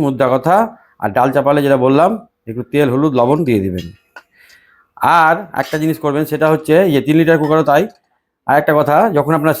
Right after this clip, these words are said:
প্রেসার কুকার গ্যাসে চাপাবেন, তখন তার আগে লক্ষ্য রাখবেন এই ভেন্ট টিউবটা যেন ক্লিয়ার থাকে। এই ভেন্ট টিউবটা দেখে নেবেন এখান দিয়ে আলো দেখা যাচ্ছে কিনা, বা ফু দিয়ে দেখে নেবেন এখান দিয়ে বাতাস বেরিয়ে আসছে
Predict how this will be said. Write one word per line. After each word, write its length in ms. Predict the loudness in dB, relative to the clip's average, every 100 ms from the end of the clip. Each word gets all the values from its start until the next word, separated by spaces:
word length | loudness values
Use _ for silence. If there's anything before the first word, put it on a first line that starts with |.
| -6
প্রেসার 220 | -4 -2
কুকার 180 | 0 0
গ্যাসে 160 | 0 0
চাপাবেন, 420 | 0 2 2 0 0 -10 _ _ _ _ _ -20 -20 _ -20 -14 -2
তখন 300 | 2 4 2 0 -8 _ _ _ -2
তার 120 | 2
আগে 120 | 4 4
লক্ষ্য 220 | 2 0
রাখবেন 300 | 0 2 0 -2 -6
এই 60 | -4
ভেন্ট 140 | -2
টিউবটা 180 | 0 0 2
যেন 100 | 0
ক্লিয়ার 320 | 0 2 2 -2
থাকে। 200 | -12 -12 -18 _ _ -10
এই 60 | -6
ভেন্ট 140 | -2 -2
টিউবটা 200 | 0 0
দেখে 140 | 2 2
নেবেন 160 | 4 2
এখান 120 | 2
দিয়ে 100 | 2
আলো 100 | 2 2
দেখা 180 | 0
যাচ্ছে 220 | 0 -2 -8
কিনা, 180 | -16 -18 _ _ _ -20 -6
বা 120 | -2 -2
ফু 100 | 0 2
দিয়ে 140 | 2 2
দেখে 140 | 2
নেবেন 200 | 2 2 2
এখান 120 | 2
দিয়ে 100 | 2 2
বাতাস 160 | 0 0
বেরিয়ে 180 | 0 -2
আসছে 160 | -4